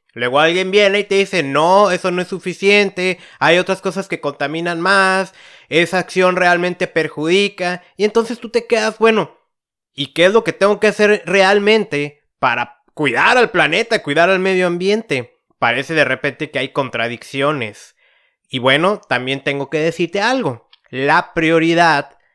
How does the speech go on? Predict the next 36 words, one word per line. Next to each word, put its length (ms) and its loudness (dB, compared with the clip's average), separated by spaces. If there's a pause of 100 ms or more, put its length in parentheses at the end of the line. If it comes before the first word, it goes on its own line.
(240)
es 540 2 (340)
antes 880 -2 (260)
que 80 0
estar 320 0
fijándonos 920 0
en 200 2
cuidar 840 2
nuestra 340 0
salud 320 0
de 80 2
la 160 0
contaminación, 880 -4 (240)
porque 680 -2
en 180 -8
el 80 -10
fondo 320 0
yo 160 -2
creo 160 -6
que 120 -4
eso 360 -6
debería 380 2
ser 160 0
innecesario, 800 -2 (220)
pero 200 -2
la 100 2
realidad 380 -2
es 100 -4
que 320 -8
el 160 -6
mundo 440 2
en 60 4
el 120 2
que 100 0
vivimos 460 -4
está 240 -8
contaminado. 800 -4